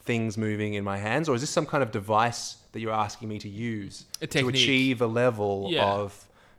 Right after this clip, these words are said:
Speaker 1: relaxation
Speaker 2: Yeah.
Speaker 1: or whatever, right? Like,
Speaker 2: Like
Speaker 1: and it's, and it's always just left ambiguous. It's never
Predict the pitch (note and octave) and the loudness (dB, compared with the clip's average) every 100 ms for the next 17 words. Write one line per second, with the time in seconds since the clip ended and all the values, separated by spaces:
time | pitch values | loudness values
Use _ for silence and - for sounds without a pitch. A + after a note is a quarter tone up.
0 | _ G#2+ G2+ F#2+ C#3 C#3+ - D3 C#3 C#3+ | _ -4 -2 0 4 4 4 0 0 -6
1 | - - _ _ - - G#2 A2 G3 - | -16 -20 _ _ -12 -4 -2 2 4 2
2 | F#2 G#2 E3+ A#2+ A2+ - D#3 E3+ E3+ D#3+ | 4 2 2 0 -2 -2 6 6 6 2
3 | - - - D#3 D#3 E3+ G3+ G#3 E3+ - | -2 -12 -6 -4 2 6 6 4 0 -4
4 | B2+ B2 B2+ - - _ _ _ _ B2 | 2 4 2 -2 -20 _ _ _ _ -2
5 | C3+ D#3 A#2 F#2 G2+ G#2 A2+ C3 C#3+ C3+ | 0 0 0 -2 -6 -8 -2 2 4 8
6 | B2+ A#2 | 8 6